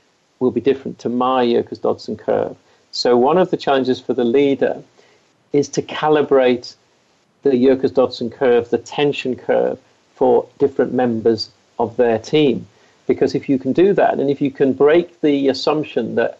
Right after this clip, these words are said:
everybody's tension curve must be the same as yours,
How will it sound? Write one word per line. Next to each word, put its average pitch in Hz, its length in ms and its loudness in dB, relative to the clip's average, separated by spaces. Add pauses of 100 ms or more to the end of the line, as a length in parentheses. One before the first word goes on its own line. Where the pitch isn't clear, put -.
everybody's 123 640 0
tension 123 380 -6
curve 120 420 0
must - 200 -6
be - 60 -8
the 110 100 -4
same 120 240 0
as 110 140 -4
yours, 151 480 2